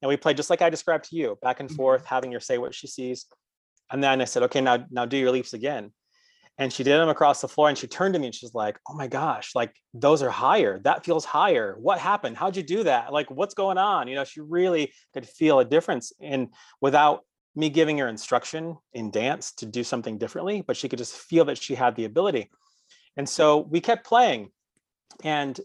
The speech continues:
Speaker 1: you know, for less than ten minutes total. Um, and that was wonderful by itself, but here's what's really cool. I never made it about her, her sensory processing, um, struggles or
Speaker 2: Mm-hmm.
Speaker 1: deficits or labels.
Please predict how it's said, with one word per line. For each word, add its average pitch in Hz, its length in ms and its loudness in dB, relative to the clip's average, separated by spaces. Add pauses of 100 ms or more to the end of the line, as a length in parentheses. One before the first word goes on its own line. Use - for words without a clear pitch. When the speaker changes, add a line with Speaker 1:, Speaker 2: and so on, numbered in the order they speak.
(140)
Speaker 1:
you 170 60 -4
know, 151 200 2
for 165 140 0
less 160 220 4
than 143 140 -4
ten 135 180 -4
minutes 123 260 -6
total. 156 440 2 (420)
Um, 113 460 -2 (140)
and 160 140 -4
that 202 100 0
was 190 160 -2
wonderful 175 520 0
by 135 160 4
itself, 131 400 -4
but 117 100 -14
here's 175 240 -4
what's 151 160 -10
really 127 160 -6
cool. 160 180 0
I 139 120 -2
never 175 180 0
made 160 160 2
it 135 120 -4
about 127 420 4 (480)
her, 127 400 -2
her 131 100 -8
sensory 127 540 -6
processing, 113 760 -2 (480)
um, 104 360 -4 (360)
struggles 127 580 2
or 127 60 -6
Speaker 2:
Mm-hmm. 120 100 -8
Speaker 1:
deficits - 500 -2
or 113 100 -10
labels. 139 520 0